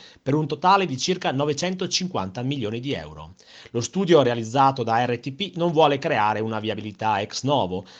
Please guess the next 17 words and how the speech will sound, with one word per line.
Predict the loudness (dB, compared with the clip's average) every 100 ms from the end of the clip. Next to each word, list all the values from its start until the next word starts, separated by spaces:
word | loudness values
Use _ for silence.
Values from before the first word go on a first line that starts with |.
| -12
ma | -8
cercare | -4 -4 -2 -2 -2
di | -4 0
collegare | 2 4 2 0 0
l'esistente. | -2 -4 -6 -10 -12 -18 -20 -20 _ _ _ _ -8
La | -2
prima | 0 0
questione | -2 0 0 2
riguarda | 2 4 4 4 2
la | 2 2
S | 0
R | 0 0 -2
duecentotre | -4 -4 -4 -6 -4 -4 -2
da | 4 4
Agordo | 4 2 2
al | 0
mas, | -2 -4 -4 -8